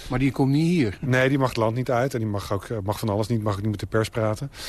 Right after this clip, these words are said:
Speaker 1: Komen er wel van die makers?
Speaker 2: Ja, er komen, er komen een hele rits van die makers. Ehm, eh, China is een groot land, maar, maar dat soort van mensen die weten elkaar natuurlijk allemaal makkelijk te vinden. Het is echt een beetje een, eh,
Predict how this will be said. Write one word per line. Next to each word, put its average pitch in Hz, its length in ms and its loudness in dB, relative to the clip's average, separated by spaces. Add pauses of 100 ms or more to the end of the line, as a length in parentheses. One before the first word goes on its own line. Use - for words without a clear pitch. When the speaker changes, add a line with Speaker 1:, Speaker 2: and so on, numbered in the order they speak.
(140)
Speaker 1:
Komen 175 300 4
er 147 80 4
wel 143 180 4
van 139 120 0
die 135 80 4
makers? 135 640 -2
Speaker 2:
Ja, 131 280 2
er 147 80 0
komen, 123 520 2
er 120 80 -2
komen 123 160 0
een 123 60 2
hele 120 120 2
rits 117 180 -2
van 117 100 -10
die 107 80 0
makers. 123 500 -4 (440)
Ehm, 101 340 2 (200)
eh, 104 100 -2 (420)
China 117 300 0
is 104 80 2
een 95 60 -4
groot 120 280 2
land, 113 380 2
maar, 107 360 0
maar 107 200 0
dat 110 160 0
soort - 160 -2
van 107 160 0
mensen 107 280 0
die 107 100 0
weten 107 240 0
elkaar 104 180 0
natuurlijk 101 200 0
allemaal 104 240 0
makkelijk 107 280 -2
te 104 60 -4
vinden. 107 220 0
Het 147 120 -2
is 107 100 -8
echt 123 160 -6
een 110 60 0
beetje 101 220 0
een, 101 200 0
eh, 98 200 0